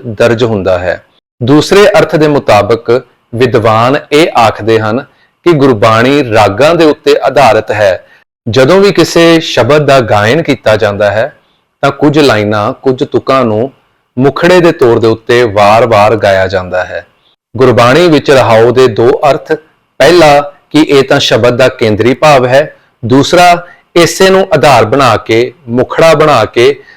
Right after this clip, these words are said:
ਜਦੋਂ ਕੀਰਤਨ ਗਾਇਨ ਕੀਤਾ ਜਾਵੇ, ਤਾਂ ਜਿਹੜੀਆਂ ਤੁਕਾਂ ਦਾ ਵਾਰ-ਵਾਰ ਕੀਰਤਨ ਕੀਤਾ ਜਾਣਾ ਹੈ, ਦੁਹਰਾ ਕੀਤਾ ਜਾਣਾ ਹੈ,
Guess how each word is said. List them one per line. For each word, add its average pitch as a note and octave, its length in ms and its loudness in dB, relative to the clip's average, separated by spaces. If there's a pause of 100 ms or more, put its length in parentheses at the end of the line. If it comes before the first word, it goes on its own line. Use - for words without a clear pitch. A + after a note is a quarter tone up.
(160)
ਜਦੋਂ C3 340 0
ਕੀਰਤਨ C#3+ 400 0
ਗਾਇਨ A#2+ 300 0
ਕੀਤਾ A#2 320 -2
ਜਾਵੇ, A2 500 0 (260)
ਤਾਂ B2+ 100 0
ਜਿਹੜੀਆਂ C3+ 380 2
ਤੁਕਾਂ C3 360 -2
ਦਾ A#2+ 220 2
ਵਾਰ-ਵਾਰ A2+ 800 0
ਕੀਰਤਨ A#2 400 -6
ਕੀਤਾ G#2+ 320 -4
ਜਾਣਾ G#2 300 -4
ਹੈ, B2 80 -4
ਦੁਹਰਾ A2 600 0
ਕੀਤਾ A#2 340 -2
ਜਾਣਾ G#2 260 -2
ਹੈ, C#3+ 140 -6